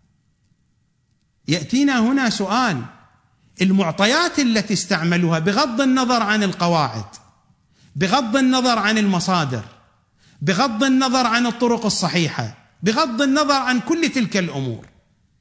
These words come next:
المعطيات التي استعملها هؤلاء الرجاليون، الطوسي، النجاشي،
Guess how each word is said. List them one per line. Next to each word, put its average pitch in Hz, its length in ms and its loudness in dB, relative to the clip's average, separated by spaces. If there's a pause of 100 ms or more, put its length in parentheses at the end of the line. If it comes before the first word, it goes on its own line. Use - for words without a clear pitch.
(180)
المعطيات 170 920 0 (640)
التي 180 360 0
استعملها 165 960 -2 (300)
هؤلاء 151 600 0
الرجاليون، 139 960 0 (340)
الطوسي، 190 720 -4
النجاشي، 147 640 -2